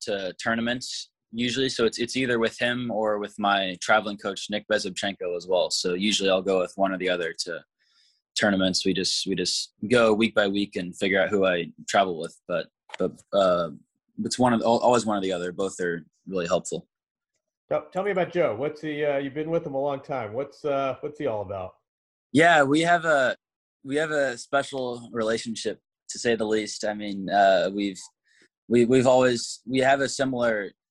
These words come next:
Speaker 1: mindset, I feel, on how we, we look at things and just approach the, uh, the training and the tournaments. And it's,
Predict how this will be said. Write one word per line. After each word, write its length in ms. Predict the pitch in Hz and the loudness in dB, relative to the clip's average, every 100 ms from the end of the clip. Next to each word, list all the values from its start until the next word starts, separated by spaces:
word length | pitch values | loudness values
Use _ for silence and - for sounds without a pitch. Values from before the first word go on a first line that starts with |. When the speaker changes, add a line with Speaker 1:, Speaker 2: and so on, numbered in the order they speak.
| - | -14
Speaker 1:
mindset, 520 | 117 117 120 - 123 120 | -4 -2 -2 -4 -4 -4
I 80 | |
feel, 300 | 120 127 123 | -6 -8 -6
on 140 | 110 104 | -6 -2
how 200 | 107 104 | -2 -2
we, 340 | 104 95 85 _ 101 | -4 -8 -10 _ -6
we 140 | 113 | -2
look 200 | 110 113 | 0 2
at 120 | 117 | 0
things 340 | - 117 117 113 | 0 0 2 0
and 100 | 101 | -2
just 220 | 104 - | -4 -6
approach 480 | 101 - 107 - - | -6 0 0 -2 -4
the, 380 | 104 98 90 82 _ - _ _ - | -2 0 -2 -4 _ -20 _ _ -6
uh, 220 | 98 87 | -4 -2
the 120 | 85 90 | -4 -6
training 640 | - 117 113 113 110 98 | 0 2 2 2 0 -2
and 260 | 92 92 | -4 -4
the 60 | 90 | -4
tournaments. 680 | - 110 107 107 107 - - | 0 2 2 0 -2 -4 -4
And 140 | 92 87 | -6 -6
it's, 360 | 82 - - | -6 -6 -8